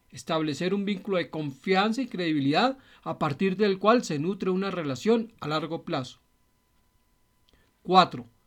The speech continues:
generar el ambiente, como lo hace Starbucks, para que se dé un intercambio de beneficios. Cinco,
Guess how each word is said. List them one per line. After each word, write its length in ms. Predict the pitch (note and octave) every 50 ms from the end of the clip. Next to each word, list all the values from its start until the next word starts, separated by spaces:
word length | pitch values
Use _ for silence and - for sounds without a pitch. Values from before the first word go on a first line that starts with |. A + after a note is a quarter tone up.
| _ _ _ _ _
generar 480 | - F3+ G3 G3 F#3+ F#3 F#3 F#3 F#3+ A3
el 140 | A#3 A3
ambiente, 500 | F#3+ E3 D#3 D3 F#3+ G3+ F#3+ F#3+ - A2+
como 220 | - - D3+ C3+ C3
lo 80 | C3+
hace 200 | C#3 C#3 - G3
Starbucks, 600 | F#3 F#3 - F#3 D#3+ D#3 D#3 G#3+ A#3+ A#3+ - - _ _ _ _ _ _ _ -
para 220 | F3+ F3 F3+ F3 -
que 80 | F#3
se 200 | - - F3 D#3
dé 140 | D3 E3 F3+
un 160 | G#3+ A#3+ A#3
intercambio 720 | A#3 G#3+ F#3 - F3+ D3+ C#3 C3+ - E3 F3+ F#3+ G3 G3 G3
de 80 | G3
beneficios. 840 | F#3+ G3 F#3+ G3 G3 F#3+ F#3 D#3 - - - - _ - - - - _ _ _ _ _ _ _ _ _ _ _ _ _ _ _ _ _ _ _ _ _ _ _ _ _ _ _ _ _ _ _
Cinco, 520 | _ - - - G#3+ G3 C#3 - - -